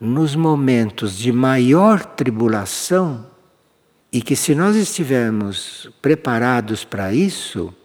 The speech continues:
que nós vamos passar por essa tribulação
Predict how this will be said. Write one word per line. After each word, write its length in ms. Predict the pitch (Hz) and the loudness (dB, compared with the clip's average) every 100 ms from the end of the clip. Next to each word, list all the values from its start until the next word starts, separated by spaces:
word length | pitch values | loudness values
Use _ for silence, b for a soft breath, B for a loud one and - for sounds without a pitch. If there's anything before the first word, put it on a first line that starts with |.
| b b - | b b -2
que 120 | 147 | 0
nós 260 | 175 156 | 0 0
vamos 260 | 170 220 208 | 2 2 0
passar 540 | - 175 - 147 113 | -2 -4 -2 -2 -2
por 220 | - 120 143 | -2 -2 -2
essa 260 | 170 160 | -4 -8
tribulação 1040 | - 135 123 117 104 - - 160 196 208 | -8 -8 -4 -4 -4 -8 -4 0 0 -2